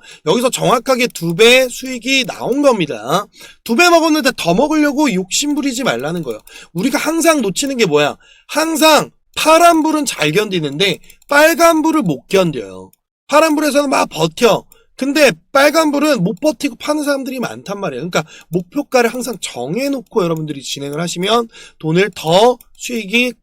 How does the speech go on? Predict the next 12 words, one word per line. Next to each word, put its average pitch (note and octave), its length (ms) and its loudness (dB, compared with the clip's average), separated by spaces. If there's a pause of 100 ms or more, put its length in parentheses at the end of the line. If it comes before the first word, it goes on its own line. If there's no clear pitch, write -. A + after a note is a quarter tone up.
(120)
극대화 E3 880 0
될 B2+ 140 -14
수 - 140 -14
있다라는 D#3+ 520 0
거. G#2+ 160 -14 (240)
근데 A3 140 -2
그러려면 D4 720 4 (340)
부분 C4+ 760 0
매도를 F3 680 2 (220)
하면서 D4 760 2
가져가야 C#3 500 -6
돼요. G2 180 -16